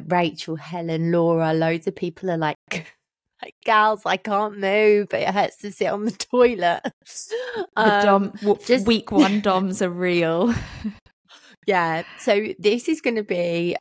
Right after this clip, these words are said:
Speaker 1: uh, because you've obviously had a bit of a break over Christmas. And also, if you're new to us, um, or new to strength training, maybe there's exercises that you've never done before, please don't panic about it.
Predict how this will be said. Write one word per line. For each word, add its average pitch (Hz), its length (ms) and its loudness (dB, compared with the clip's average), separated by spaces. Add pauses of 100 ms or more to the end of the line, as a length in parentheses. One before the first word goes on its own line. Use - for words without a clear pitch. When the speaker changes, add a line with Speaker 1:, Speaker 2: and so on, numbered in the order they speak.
Speaker 1:
uh, 160 220 2
because 160 540 -2
you've - 500 -6
obviously 175 360 0
had 156 220 -4
a 151 40 -4
bit - 200 -8
of 165 60 -2
a 156 60 -4
break 151 300 -2
over 151 200 -6
Christmas. 151 680 -4
And 170 140 -4
also, 190 240 -2
if 170 160 -4
you're 175 100 -4
new 170 300 -2
to 156 120 -2
us, 156 300 -4 (400)
um, 151 240 -2
or 160 140 -4
new 156 200 -4
to 240 120 -6
strength - 400 -4
training, 156 540 -4
maybe 151 260 -4
there's 151 160 0
exercises 151 800 -4
that 160 120 -6
you've 151 140 -6
never 151 180 -2
done 147 240 -4
before, 143 440 -6
please 185 260 -6
don't 190 200 -2
panic 147 380 -6
about 135 320 -2
it. 165 300 -2